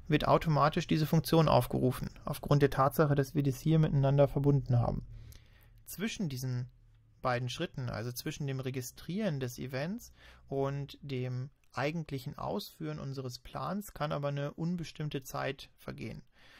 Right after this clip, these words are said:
Also als Programmierer oder Programmiererin wissen wir nicht, ähm,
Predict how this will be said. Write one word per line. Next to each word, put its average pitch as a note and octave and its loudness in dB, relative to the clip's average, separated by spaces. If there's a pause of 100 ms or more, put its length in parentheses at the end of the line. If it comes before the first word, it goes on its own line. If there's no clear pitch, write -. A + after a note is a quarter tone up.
(180)
Also B2 -4
als A#2 -8
Programmierer D3+ -4
oder C#3+ -2
Programmiererin D3+ -4
wissen G3 -4
wir F#3+ -2
nicht, F#3 -6
ähm, D3 -4